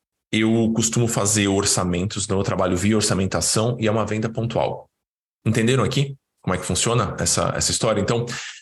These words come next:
tentem formular essa frase, escrevam essa frase no chat, pra gente ver a, a diversidade de pessoas com modelos muito diferentes que estão aqui,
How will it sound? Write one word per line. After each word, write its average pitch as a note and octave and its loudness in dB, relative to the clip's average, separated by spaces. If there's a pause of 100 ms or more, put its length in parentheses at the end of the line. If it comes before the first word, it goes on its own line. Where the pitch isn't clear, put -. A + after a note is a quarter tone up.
(160)
tentem D3+ 2
formular A2+ 2
essa A2+ 0
frase, A2 -2 (180)
escrevam E3 0
essa C#3+ 2
frase A2+ -2
no F#2 0
chat, - -4 (460)
pra G#2 -2
gente A2+ 0
ver G#2+ 2
a, G2+ 0
a G#2+ 0
diversidade A2 2
de A2+ 0
pessoas A2 2
com A2+ -4
modelos A2 2
muito A2+ 2
diferentes G#2 -2
que - -18
estão A2 -2
aqui, A2 0